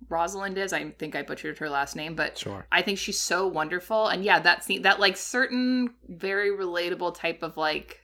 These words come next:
Speaker 1: I, like, she's in love with David, but doesn't wanna make that clear, like, sort of wants to indicate that that's open, but if he does not seem open to it, then also wants to be the cool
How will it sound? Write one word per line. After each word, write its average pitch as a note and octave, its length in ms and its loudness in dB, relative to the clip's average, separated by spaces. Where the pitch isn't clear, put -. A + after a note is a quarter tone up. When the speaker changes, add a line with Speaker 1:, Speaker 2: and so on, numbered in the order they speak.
Speaker 1:
I, B3 400 4
like, F#3+ 160 0
she's D4+ 260 2
in C#4 140 0
love G3+ 240 2
with F#3 280 0
David, E3 880 0
but E3+ 240 2
doesn't G3+ 320 0
wanna F3+ 200 -2
make D#3+ 240 -8
that D#3 280 -4
clear, D#3 680 -2
like, E3+ 140 -2
sort C#4+ 300 -2
of C4 60 -2
wants C4 220 0
to - 100 -4
indicate G3 420 0
that G3 140 -2
that's F3+ 260 2
open, F3+ 320 -2
but D#3+ 160 -2
if D#3+ 140 -2
he F#3 160 -8
does F#3 180 -2
not F3+ 200 0
seem F3+ 120 -8
open E3+ 220 -6
to F#3+ 100 -4
it, E3 220 -4
then E3+ 160 0
also E3+ 300 -4
wants E3+ 180 -8
to - 80 -12
be E3+ 80 -4
the D#3+ 140 -6
cool E3 440 -6